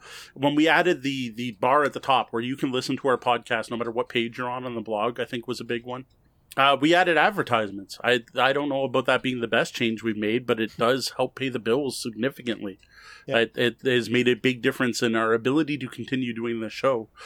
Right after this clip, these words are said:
Speaker 1: I do hate the fact that our blog's filled with ads, but we have now learned how to manage where they show up, which has made a huge difference.
Speaker 2: Yeah.
Speaker 1: Uh, for example, our, our Gen Con sale page,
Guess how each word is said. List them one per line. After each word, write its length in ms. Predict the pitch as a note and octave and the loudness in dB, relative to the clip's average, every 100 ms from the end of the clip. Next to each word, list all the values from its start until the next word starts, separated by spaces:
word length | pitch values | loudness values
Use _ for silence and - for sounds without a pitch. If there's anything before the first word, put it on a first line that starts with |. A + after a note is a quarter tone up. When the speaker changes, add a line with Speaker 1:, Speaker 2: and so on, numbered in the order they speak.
| - - - | -18 -6 -2
Speaker 1:
I 80 | |
do 280 | A2 A#2 A2+ | 0 -2 -4
hate 300 | G#2 C#3+ D#3+ | 0 0 0
the 80 | - | -2
fact 340 | - B2 A2+ - | 0 2 2 0
that 120 | A#2 | 0
our 220 | A2 G#2+ _ | 0 -2 _
blog's 300 | A#2+ A2+ A2+ | 0 0 0
filled 180 | - A2+ | -4 -4
with 120 | A2 | 0
ads, 420 | A#2+ B2 G#2+ G#2+ - - - | 2 2 0 -4 -14 -18 -6
but 120 | - A#2+ | -2 0
we 140 | D3 | 4
have 120 | D3+ | 4
now 180 | B2+ D3 | 4 4
learned 320 | C3 C#3 C#3 | 4 2 2
how 140 | B2 C3+ | 2 2
to 100 | B2+ | 2
manage 400 | A#2+ B2 B2+ G#2 | 0 2 0 0
where 160 | A#2+ | 0
they 140 | A#2 A#2+ | 2 0
show 280 | - A2+ G#2+ | 0 -2 0
up, 180 | G#2+ - | -2 -4
which 160 | A2+ | -10
has 160 | - A#2 | -6 -2
made 160 | C3 C3 | 0 0
a 40 | |
huge 440 | A#2 D#3 E3 C3 | -2 -10 -12 -8
difference. 500 | - A2+ - G2 - - - - - | -4 -6 -6 -14 -16 -20 -18 -12 0
Speaker 2:
Yeah. 140 | A#2 | 2
Speaker 1:
Uh, 40 | A#2+ | 2
for 160 | - | 2
example, 460 | C#3 C3 D3 D3 B2+ | 0 2 0 2 0
our, 260 | B2+ B2 A2+ - | 2 2 0 -10
our 380 | A#2+ B2 C3 C3 | -2 0 2 0
Gen 340 | C3 C3+ C3 F3 | 0 0 0 2
Con 260 | - E3 | 2 0
sale 320 | B2 - B2 B2+ | 0 0 0 -2
page, 440 | - G2+ G2 - | -4 -6 -8 -18